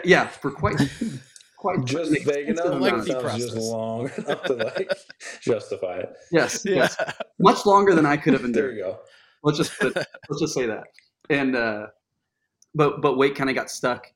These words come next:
Speaker 1: in, like, like, coming out of the
Speaker 3: Right.
Speaker 1: canal.
Speaker 2: Yeah.
Speaker 1: So they were like, "Hey, we've gotta do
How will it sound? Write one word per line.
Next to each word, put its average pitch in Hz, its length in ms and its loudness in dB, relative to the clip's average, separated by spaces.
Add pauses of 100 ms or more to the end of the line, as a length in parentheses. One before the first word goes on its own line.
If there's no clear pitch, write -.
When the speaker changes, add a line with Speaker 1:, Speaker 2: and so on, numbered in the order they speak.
(240)
Speaker 1:
in, 107 540 -4 (1000)
like, 107 380 -4 (680)
like, 104 220 -12 (220)
coming 113 220 -2
out 110 140 0
of - 40 0
the - 60 0
Speaker 3:
Right. - 80 2
Speaker 1:
canal. 131 400 -4 (240)
Speaker 2:
Yeah. 92 320 -4 (640)
Speaker 1:
So 143 500 6
they 139 100 4
were 139 100 4
like, 120 240 2
"Hey, 143 180 2
we've 123 160 -2
gotta 123 200 -2
do 117 520 -4